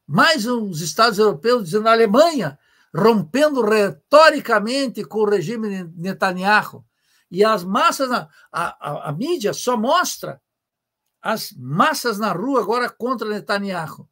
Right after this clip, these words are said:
Percebe? Conviveu com esse regime até agora. Netanyahu é um primeiro-ministro com larga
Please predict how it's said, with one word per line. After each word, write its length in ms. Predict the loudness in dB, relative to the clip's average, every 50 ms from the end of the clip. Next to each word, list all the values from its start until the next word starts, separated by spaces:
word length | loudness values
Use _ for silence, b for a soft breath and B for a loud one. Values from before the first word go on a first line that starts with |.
| _ _ _ _ _ _ _
Percebe? 500 | -12 -10 -4 -2 -2 -2 -2 -4 -10 -18 _ _ _ _ _ _ _ _ _ _ _ _
Conviveu 440 | -6 -4 -2 -2 -2 0 0 0 0
com 80 | -2 -4
esse 180 | -6 -4 -4
regime 380 | -4 -4 -4 -4 -4 -4 -4 -4
até 140 | -2 -2 -2
agora. 580 | 0 2 4 4 4 4 4 2 -2 -6 -10 _ _ _ _ _ _ -8
Netanyahu 600 | -6 -4 -2 -2 -2 -2 -2 -2 -2 -4 -6 -8
é 40 | -10
um 80 | -12 -12
primeiro-ministro 680 | -12 -10 -8 -6 -6 -6 -6 -6 -6 -8 -8 -10 -14 -10
com 220 | -8 -6 -4 -2
larga 720 | 0 0 0 2 0 -2 0 0 2 2 2 0 -4 -8